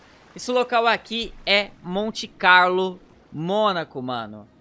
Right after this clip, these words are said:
É aquela cidade aonde tem certeza que você ficou angustiado quando assistiu o Fórmula um. Que é aquela cidade onde a pista é bem estreitinha, o carro passa quase batendo, você tem aquela sensação que uma hora o cara vai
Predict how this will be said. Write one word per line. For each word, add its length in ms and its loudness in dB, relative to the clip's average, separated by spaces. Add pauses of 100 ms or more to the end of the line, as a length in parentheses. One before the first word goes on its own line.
(220)
É 100 0
aquela 260 0
cidade 720 0 (440)
aonde 680 -4 (320)
tem 280 -8 (100)
certeza 760 -6
que 100 -20
você 300 -8
ficou 220 -6
angustiado 540 -4
quando 180 -14
assistiu 440 -10 (100)
o 60 -20
Fórmula 420 0
um. 280 -4 (800)
Que 60 -12
é 20 -6
aquela 220 -4
cidade 480 -6 (420)
onde 1080 -10
a 100 -4
pista 360 -12
é 40 -4
bem 200 -10
estreitinha, 840 -10
o 40 -12
carro 380 -4
passa 240 -8
quase 280 -6
batendo, 360 -8
você 120 -20
tem 100 -14
aquela 220 -8
sensação 440 -14
que 160 -18
uma 120 -8
hora 180 -6
o 20 -16
cara 220 -4
vai 300 -6